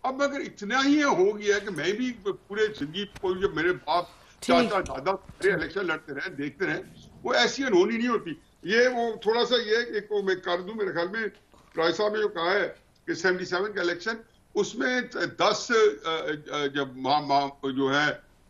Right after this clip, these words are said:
Speaker 1: उम, मार्च को हुए थे इलेक्शन, अ, अ, सूबाई, तो, अ, पी-, अ, पीएनए ने boycott कर दिया था कि उन्होंने कहा था कि सात मार्च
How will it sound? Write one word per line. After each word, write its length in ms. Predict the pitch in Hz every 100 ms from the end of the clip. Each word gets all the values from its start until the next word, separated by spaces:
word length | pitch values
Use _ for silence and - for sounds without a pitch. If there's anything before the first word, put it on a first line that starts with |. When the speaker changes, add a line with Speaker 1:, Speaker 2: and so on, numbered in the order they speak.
| _
Speaker 1:
उम, 320 | 139 139 131
मार्च 320 | 135 175 185 185
को 160 | 226
हुए 160 | 190 202
थे 120 | 196
इलेक्शन, 260 | 170 170 190
अ, 40 |
अ, 320 | 143 147 139 135 127 - 127 123 117 117
सूबाई, 400 | - 151 196 190 - - _ _ _ -
तो, 180 | 226
अ, 80 | 151 - 180
पी-, 560 | 180 180 - 226 240
अ, 460 | 220 196 185 165 156
पीएनए 380 | 214 240 247 208
ने 160 | 196 196
boycott 580 | - 175 196 202 190 -
कर 160 | 160
दिया 180 | 156 156
था 180 | 156 170
कि 140 | 170
उन्होंने 200 | 160 160
कहा 120 | 156
था 140 | 139 165
कि 100 | 165
सात 540 | - - 151 180 190 151
मार्च 260 | 143 156